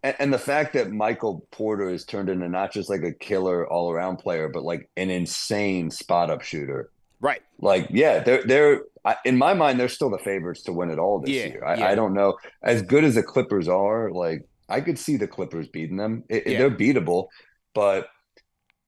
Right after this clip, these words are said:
Speaker 1: I think those are the two teams in the West. Maybe the Suns surprise us. I, I don't
Speaker 2: Right.
Speaker 1: s-, really see it yet. Maybe the, uh,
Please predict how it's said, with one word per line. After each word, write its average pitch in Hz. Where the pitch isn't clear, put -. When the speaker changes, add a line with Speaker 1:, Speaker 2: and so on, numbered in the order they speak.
Speaker 1:
I 123
think 123
those 98
are -
the 85
two 92
teams 87
in 85
the 80
West. 87
Maybe 117
the 117
Suns 120
surprise 120
us. 117
I, 92
I 95
don't 98
Speaker 2:
Right. 127
Speaker 1:
s-, -
really 92
see 104
it 104
yet. 107
Maybe 101
the, 90
uh, 85